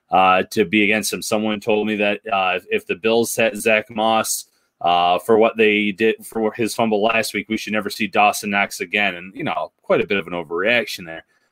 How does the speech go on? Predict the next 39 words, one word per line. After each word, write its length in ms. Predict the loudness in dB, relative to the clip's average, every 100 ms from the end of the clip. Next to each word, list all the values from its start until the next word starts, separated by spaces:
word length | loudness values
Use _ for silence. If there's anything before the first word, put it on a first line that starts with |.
| _
But 200 | -2 0
guess 240 | 0 2 2
what 140 | 2
Knox 340 | 2 0 -2
does? 140 | -8 -8
He 80 | 0
draws 380 | 4 4 4
a, 120 | 2 2
a 80 | -2
pass 400 | 0 -2 0 -2
interference 540 | -4 -4 -2 -2 -2 -4
that 80 |
gets 300 | -12 -12 -12
the 80 | -6
Bills 240 | -2 -4 -2
down 240 | -2 -2
to 60 | -4
the 60 |
one. 240 | -4 -6 -8
They 80 |
can't 280 | -6 -6 -4
punch 280 | -4 -4 -4
it 80 | -4
in 160 | -4
for 140 | -4 -2
the 240 | 0 -2 -6 _ _ 0
touchdown, 560 | 0 0 2 4 4
but 80 | 4
it's 220 | 2 0
a 80 | 0
field 300 | 4 4 6
goal 160 | 4 4
that 240 | 2 0
gives 240 | -2 -2
them 100 | -6
that 220 | -6 -6 -4
two-possession 680 | -6 -4 -4 -4 -4 -6
lead 160 | -4 -4
again. 380 | -4 -6 -8